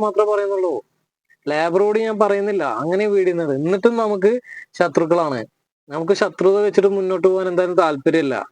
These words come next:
കാരണം എന്താന്ന് വെച്ച് കഴിഞ്ഞാല് നിങ്ങളുടെയൊക്കെ സപ്പോർട്ട് കൊണ്ടാണ് നമ്മൾ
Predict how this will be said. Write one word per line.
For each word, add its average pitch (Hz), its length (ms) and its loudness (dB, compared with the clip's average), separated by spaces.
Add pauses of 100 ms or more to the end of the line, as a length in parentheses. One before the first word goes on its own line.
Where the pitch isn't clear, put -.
(200)
കാരണം 156 220 -2
എന്താന്ന് 180 260 0
വെച്ച് 170 140 -2
കഴിഞ്ഞാല് 175 280 0 (540)
നിങ്ങളുടെയൊക്കെ 185 680 0
സപ്പോർട്ട് 190 300 4
കൊണ്ടാണ് 196 280 0
നമ്മൾ 180 180 -2